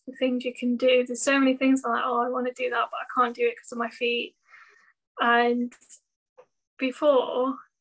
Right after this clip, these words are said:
you kind of, even though you know that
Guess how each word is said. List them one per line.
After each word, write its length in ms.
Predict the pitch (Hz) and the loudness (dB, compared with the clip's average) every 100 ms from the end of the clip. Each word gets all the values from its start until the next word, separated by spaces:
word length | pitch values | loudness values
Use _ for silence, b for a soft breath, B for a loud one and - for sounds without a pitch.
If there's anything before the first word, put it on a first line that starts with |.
| _ | _
you 160 | 302 269 | -8 -6
kind 340 | 311 349 349 | 0 0 2
of, 180 | 311 285 - - _ _ - | 0 -2 -14 -20 _ _ -2
even 220 | 320 330 | 0 2
though 80 | 330 | 0
you 200 | 302 285 | 2 2
know 460 | 269 262 254 254 240 | 2 4 4 2 -2
that 400 | 233 240 240 | -2 -2 -4